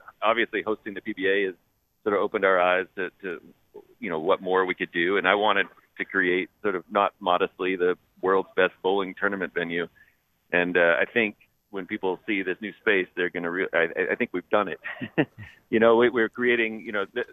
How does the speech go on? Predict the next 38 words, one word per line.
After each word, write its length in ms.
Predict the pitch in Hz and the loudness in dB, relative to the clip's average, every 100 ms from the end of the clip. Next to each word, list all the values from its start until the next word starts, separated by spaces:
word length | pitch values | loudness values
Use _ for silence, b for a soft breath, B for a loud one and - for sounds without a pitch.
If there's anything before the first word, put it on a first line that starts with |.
| _ | _
when 160 | 120 120 | -8 -6
we've 100 | 123 | -4
hosted 320 | 120 147 135 | -2 -2 -4
this 100 | 120 - | -8 -8
in 60 | |
the 60 | 110 | -4
past, 340 | 117 120 123 - _ _ _ _ _ _ _ - | 4 6 4 0 _ _ _ _ _ _ _ -16
you 80 | |
know, 60 | 95 | -12
we're 200 | 95 - | -10 -4
sold 240 | 131 107 | 0 2
out 300 | 117 135 113 | 4 4 2
by 280 | 92 90 87 | -2 -2 -2
October, 680 | 85 90 - 131 107 101 98 | -2 -6 -4 -4 -2 -2 -2
November, 580 | 95 90 117 101 90 95 | -4 -4 -4 -2 -4 -4
and, 200 | 85 82 | -10 -14
you 100 | 87 | -12
know, 120 | 85 - | -12 -12
so 60 | - _ | -20 _
a 40 | 90 | 2
lot 120 | 98 | 2
of 60 | - | 2
people 360 | 110 95 90 - _ | 0 0 0 -6 _
would 120 | - | -2
love 160 | 92 101 | 0 0
to 80 | - | 0
get 160 | 95 | 0
in. 380 | 107 104 95 82 - | 2 0 -4 -16 -18
And 320 | 82 85 85 | -16 -14 0
now 200 | 104 98 | 2 4
this 140 | 107 - | 2 -2
year 160 | 107 98 | -2 -2
we 80 | 95 | -4
should 120 | 107 | -6
be 160 | 98 98 | 0 0
able 180 | 92 87 | 0 -4
to 140 | 90 - | -4 2
double, 420 | 98 101 101 98 | 2 2 0 -2